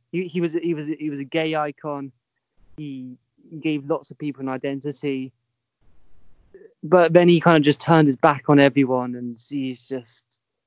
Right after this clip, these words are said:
a disgusting, moaning piece of shit. And, oh,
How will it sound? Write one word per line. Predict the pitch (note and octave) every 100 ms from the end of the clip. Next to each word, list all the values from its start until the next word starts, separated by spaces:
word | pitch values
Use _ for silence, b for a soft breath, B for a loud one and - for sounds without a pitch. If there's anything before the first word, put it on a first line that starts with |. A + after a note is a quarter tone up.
| _
a | - B2+
disgusting, | _ - - _ E3 D3 - - - B2 A#2+ A2+ _ -
moaning | C3+ C#3 C#3+ D3+ D3 C3 B2
piece | - C#3+ C3
of | C3 B2+
shit. | - - C#3+ - -
And, | C2 - - _ b b b b b b b _ _ -
oh, | F3 E3+ D#3+